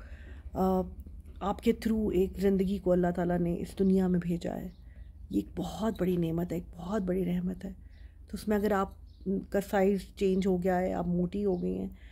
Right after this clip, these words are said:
और आप वापस अपनी शेप पे नहीं आ सकें, तो it's all right, you are beautiful from inside and outside। I wanted to give this message to you that you should love yourself। You're lovely,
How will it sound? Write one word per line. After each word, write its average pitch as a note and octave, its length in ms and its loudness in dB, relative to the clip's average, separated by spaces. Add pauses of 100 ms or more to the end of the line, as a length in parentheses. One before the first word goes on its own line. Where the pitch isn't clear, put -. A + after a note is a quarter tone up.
(300)
और F3+ 120 2
आप F3 180 2
वापस G3+ 280 0
अपनी G#3 200 0
शेप G3+ 240 0
पे G#3 80 2
नहीं G3 400 4
आ F#3+ 180 0
सकें, F3+ 460 0 (580)
तो - 120 -8 (120)
it's - 180 -6
all G3 340 0
right, - 380 -4 (720)
you F#3+ 120 2
are F3+ 160 -2
beautiful F#3 400 -2 (420)
from F2 220 -6
inside G3+ 540 0
and F#3+ 60 0
outside। - 560 -6 (800)
I B3+ 100 4
wanted A#3 320 2
to A3 40 0
give F#3 220 0
this F#3 200 -4
message F#3 540 -6
to F#3 160 0
you F#3+ 200 2 (1300)
that F#3+ 300 -2
you G#3+ 180 2
should F#3 200 0
love F3 240 2
yourself। F3+ 420 -2 (1120)
You're F#3+ 400 4
lovely, G3 520 2